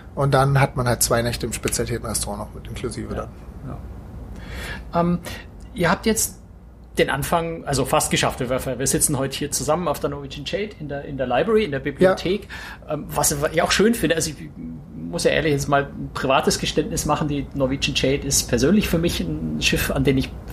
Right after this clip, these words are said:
Speaker 2: viele private Erinnerungen habe, weil wir schon zweimal als Familie auch auf dem Schiff gefahren sind, aber es ist eins von diesen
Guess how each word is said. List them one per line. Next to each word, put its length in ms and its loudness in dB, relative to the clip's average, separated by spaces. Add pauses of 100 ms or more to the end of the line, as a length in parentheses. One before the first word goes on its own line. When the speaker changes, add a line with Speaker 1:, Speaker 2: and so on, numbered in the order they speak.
(260)
Speaker 2:
viele 200 4
private 420 2
Erinnerungen 340 4
habe, 140 -2
weil 80 -6
wir 80 -2
schon 160 0
zweimal 400 0
als 160 -2
Familie 420 4
auch 100 2
auf 100 -6
dem 120 -6
Schiff 220 -4
gefahren 340 -6
sind, 140 -4
aber 80 -6
es 100 4
ist 120 2
eins 200 0
von 100 0
diesen 200 -2